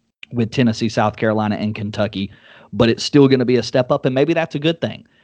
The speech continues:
Maybe this is a nice, the s-, season s-, sets out in a way where the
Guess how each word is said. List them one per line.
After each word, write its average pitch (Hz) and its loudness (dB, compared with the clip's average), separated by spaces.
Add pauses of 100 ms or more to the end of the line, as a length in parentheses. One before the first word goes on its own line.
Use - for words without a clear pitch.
(160)
Maybe 117 0
this 135 2
is 110 -2
a 107 0
nice, 120 2
the 113 -6
s-, - -10 (320)
season 143 -2
s-, - -4 (160)
sets - 0
out 131 0
in 127 -2
a 117 2
way 113 0 (800)
where 120 -2
the 120 0